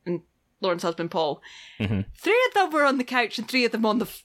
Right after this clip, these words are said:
Speaker 1: were on the floor. Take a guess as to <laughs> who was where.
Speaker 2: I'm guessing, uh, you and the baby cousins were on the couch.
Speaker 1: <laughs>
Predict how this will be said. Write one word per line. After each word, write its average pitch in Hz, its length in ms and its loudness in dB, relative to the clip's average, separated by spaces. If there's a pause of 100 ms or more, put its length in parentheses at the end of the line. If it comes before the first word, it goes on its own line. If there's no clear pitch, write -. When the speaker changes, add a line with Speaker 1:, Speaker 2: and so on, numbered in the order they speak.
Speaker 1:
were 208 120 2
on 196 100 0
the 185 80 -2
floor. - 300 0
Take 440 280 2
a 381 80 4
guess 233 340 2
as 220 120 -12
to 226 340 -4
<laughs> - 80 -16
who 262 140 4
was 233 260 -2
where. 196 120 -2 (1040)
Speaker 2:
I'm 160 160 2
guessing, 139 760 2
uh, - 100 -4
you 113 380 0
and 170 100 2
the 160 40 -4
baby 165 220 0
cousins 135 420 -2
were 95 180 2
on 113 100 0
the 120 80 0
couch. - 680 -2
Speaker 1:
<laughs> - 540 -6